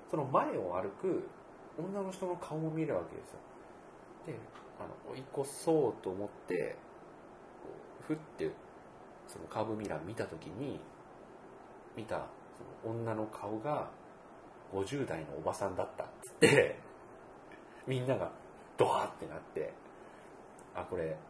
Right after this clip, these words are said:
やっぱり笑っちゃいますか？」っつって、「困ったな」とか言いながら。で、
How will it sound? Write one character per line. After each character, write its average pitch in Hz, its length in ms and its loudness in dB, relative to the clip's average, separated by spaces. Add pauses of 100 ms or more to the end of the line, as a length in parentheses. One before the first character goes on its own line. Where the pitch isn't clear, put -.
(140)
や - 80 4
っ - 20 -4
ぱ 92 60 2
り 85 60 2
笑 95 180 8
っ - 40 0
ち 104 60 4
ゃ 95 40 6
い - 20 2
ま 92 80 2
す - 60 -8
か？」 98 120 6
っ - 60 2
つ - 120 -10
っ - 20 -14
て、 - 120 -12 (320)
「困 - 160 2
っ - 40 -2
た - 100 4
な」 - 80 0 (180)
と - 60 -6
か 95 80 -2
言 90 100 -2
い 107 40 0
な 98 100 2
が 80 100 -2
ら。 85 160 0 (1200)
で、 196 220 4